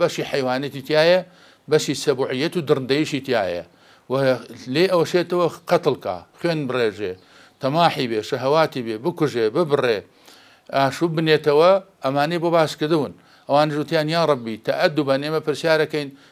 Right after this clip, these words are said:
چۆن کەسێکەوە فەساد بڵاو کاتەوە لەسەر زەویە، خەڵک بکوژێ و خوێن بڕێژێ، چۆن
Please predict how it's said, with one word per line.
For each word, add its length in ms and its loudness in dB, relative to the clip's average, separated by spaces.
چۆن 240 -2
کەسێکەوە 640 2
فەساد 420 4
بڵاو 300 6
کاتەوە 280 2
لەسەر 320 -2
زەویە، 320 0
خەڵک 240 -2
بکوژێ 420 0
و 100 0
خوێن 280 2
بڕێژێ، 480 6
چۆن 180 6